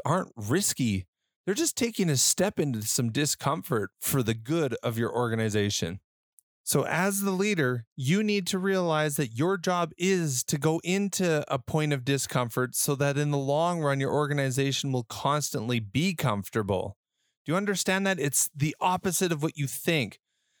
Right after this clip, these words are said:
The thing that happened to me, the more I did it, the more I liked it, the more I was comfortable of stepping out and trying new things, no matter how scary it was. And I have never looked back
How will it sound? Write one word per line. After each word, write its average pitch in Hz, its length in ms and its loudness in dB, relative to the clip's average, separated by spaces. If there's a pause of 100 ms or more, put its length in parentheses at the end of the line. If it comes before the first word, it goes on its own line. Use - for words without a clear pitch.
(100)
The 147 120 2
thing 190 300 0
that 165 160 2
happened 156 440 0
to 135 80 2
me, 165 220 2
the 170 100 0
more 143 240 2
I 143 80 2
did 151 240 0
it, 202 160 0 (100)
the 123 120 -4
more 143 200 2
I 143 60 2
liked 127 400 0
it, 117 140 -2
the 110 80 -2
more 135 180 2
I 139 80 2
was 117 180 0
comfortable 120 840 -2
of 107 200 -2
stepping 196 540 0
out 139 280 0
and 123 120 0
trying 147 380 0
new 175 240 2
things, 156 640 0 (360)
no 147 60 -2
matter 143 280 2
how 196 580 0 (340)
scary 139 840 0
it 139 180 2
was. 123 580 0
And 127 140 0
I 147 160 2
have 120 260 0
never 156 460 0
looked 113 260 -2
back 107 320 0